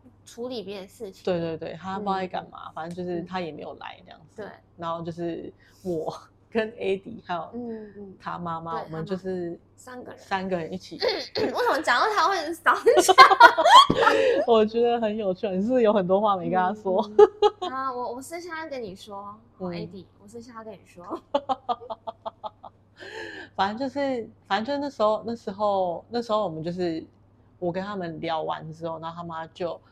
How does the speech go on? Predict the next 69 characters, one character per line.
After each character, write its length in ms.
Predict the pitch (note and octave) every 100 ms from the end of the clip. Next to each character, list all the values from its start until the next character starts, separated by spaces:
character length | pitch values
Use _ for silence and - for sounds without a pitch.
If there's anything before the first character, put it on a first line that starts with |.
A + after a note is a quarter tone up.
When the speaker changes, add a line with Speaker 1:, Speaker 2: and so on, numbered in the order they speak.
| _ _
Speaker 2:
放 320 | - F#3+ D#3+
心 360 | D#3+ - A#3+ G#3
了， 80 | G3
Speaker 1:
嗯， 60 |
嗯， 80 | G#3+ F#3
嗯， 140 | G3 F3+
Speaker 2:
对。 160 | E3
Speaker 1:
对。 120 | - F3+ - _ _ _ _ -
Speaker 2:
然 100 | F3+
后 40 |
就 80 | G3+
开 160 | G#3 F3
始， 120 | E3 _
就 100 | -
开 180 | A3 F#3
始 80 | E3
找 240 | - -
钱， 220 | - - -
然 80 |
后 80 | E3
就 60 | F#3+
说， 340 | - E3 E3 -
诶， 540 | E3+ D#3+ D#3+ D#3+ E3 -
Speaker 1:
嗯。 80 | _ _ _ _ -
Speaker 2:
下 180 | -
礼 80 | E3+
拜 180 | - F3
汇 180 | F3+ E3+
款 220 | - - -
这 60 |
样 140 | E3 -
子。 140 | - - _ _
Speaker 1:
对， 260 | - F4+ B3
他 140 | C4
其 160 | D#4+ D4
实 120 | B3
动 180 | C4 C4
作 100 | B3+
蛮 200 | G#3+ F3
快 160 | - F#3
的。 100 | F3
Speaker 2:
对， 80 |
对， 100 | E3
对， 260 | E3 E3 F3 _ -
对， 80 | -
对。 20 |
Speaker 1:
嗯。 220 | G3+ F3+ - _ - - -
Speaker 2:
然 120 | F#3+
后 120 | G#3
就， 160 | G3 F#3+ -
就 100 | A3
真 200 | - F#3
的 100 | D#3+
就 140 | F3+
来 240 | E3 E3 -
了 180 | A2+
这 80 | -
样。 140 | - -
Speaker 1:
嗯， 260 | G3 F#3 E3 -
嗯， 140 | F3 E3+
那 160 | B3 C#4+
妈 140 | C4+
妈 160 | C4 C4
真 180 | A#3+ A3+
的 80 |
蛮 180 | G3+ F3+
支 160 | F#3+ F3+
持 220 | - -
他 260 | - -